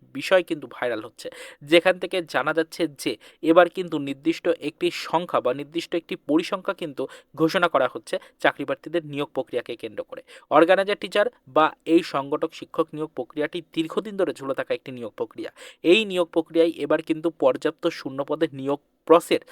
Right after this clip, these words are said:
শুরু হতে চলেছে। শোনা যাচ্ছে যে এবার নবান্ন সূত্রে কিন্তু কিছু নতুন স্যাংশন পত্র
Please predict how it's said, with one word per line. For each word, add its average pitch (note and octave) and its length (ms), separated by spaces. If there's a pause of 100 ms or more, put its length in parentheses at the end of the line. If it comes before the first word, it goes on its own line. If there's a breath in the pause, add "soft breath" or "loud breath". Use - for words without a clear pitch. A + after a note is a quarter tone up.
(220 loud breath)
শুরু G3 220
হতে D#3+ 160
চলেছে। G2 340 (220 loud breath)
শোনা E3+ 240
যাচ্ছে F#3 280
যে D#3+ 240
এবার C#3+ 220
নবান্ন C#3 300
সূত্রে C#3+ 320
কিন্তু C#3+ 260
কিছু C#3 240
নতুন C3 260
স্যাংশন C#3 420
পত্র B2+ 340